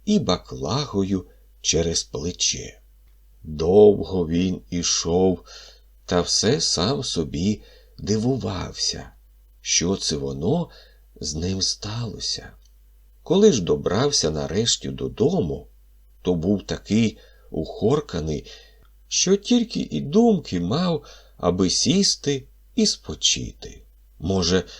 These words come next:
то фея йому поробила, хто зна. Ну, сів він біля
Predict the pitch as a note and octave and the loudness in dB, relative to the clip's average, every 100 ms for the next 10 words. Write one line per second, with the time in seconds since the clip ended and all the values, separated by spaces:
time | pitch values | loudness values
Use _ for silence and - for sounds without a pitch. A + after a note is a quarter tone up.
0 | - - _ _ _ E2+ F2 - - F3 | -20 -20 _ _ _ 4 4 2 0 0
1 | F#2+ D#2+ E2 E2+ C3+ D3 - _ _ - | 0 -2 -2 2 2 2 -6 _ _ 0
2 | F2 F2 D2 F#2+ C#3 D#2+ C2 - - _ | 2 2 2 2 2 0 -4 -12 -20 _
3 | _ _ - - B2+ - - C#2 B1+ - | _ _ -20 0 2 2 -2 -8 -12 -14
4 | - _ _ - E3 A3 - - F3 - | -20 _ _ 0 4 4 2 0 0 0
5 | E2+ C2+ B1+ F#2+ F2 | -2 -4 0 2 4